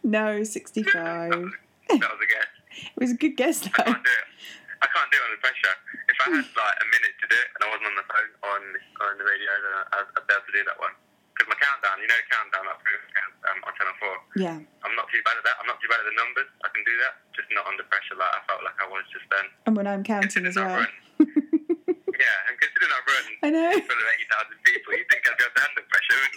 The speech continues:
Speaker 2: you?
Speaker 1: Well, I thought that. Perhaps, um, <laughs>
Speaker 2: Yeah.
Speaker 1: perhaps the other
Speaker 2: I'll do
Speaker 1: countries
Speaker 2: that.
Speaker 1: will employ me for a pressuriser on the day.
Speaker 2: Yeah, who knows? Who knows?
Speaker 1: Could be a new career. Um, can you name five gold medalists from twenty twelve?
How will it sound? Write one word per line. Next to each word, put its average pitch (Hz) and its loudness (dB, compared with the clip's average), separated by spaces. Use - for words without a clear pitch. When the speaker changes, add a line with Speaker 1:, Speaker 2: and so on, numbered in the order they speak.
Speaker 2:
you? - -2
Speaker 1:
Well, 226 2
I 269 0
thought - -10
that. 226 -4
Perhaps, - -4
um, 214 0
<laughs> 294 4
Speaker 2:
Yeah. 240 4
Speaker 1:
perhaps - 0
the 226 -2
other 208 0
Speaker 2:
I'll 208 -2
do 214 -4
Speaker 1:
countries 214 0
Speaker 2:
that. 196 -2
Speaker 1:
will 196 -2
employ 208 0
me 185 -2
for - -6
a 196 -4
pressuriser 180 -4
on 185 -4
the 185 -4
day. 185 -4
Speaker 2:
Yeah, 143 -4
who 143 -6
knows? 147 -4
Who 135 -18
knows? 107 -8
Speaker 1:
Could 202 -4
be 208 0
a - 0
new 190 -2
career. 190 -6
Um, 240 2
can 277 2
you 294 2
name 208 -2
five 220 0
gold 202 -2
medalists 180 -4
from 180 -4
twenty 180 -6
twelve? 175 -6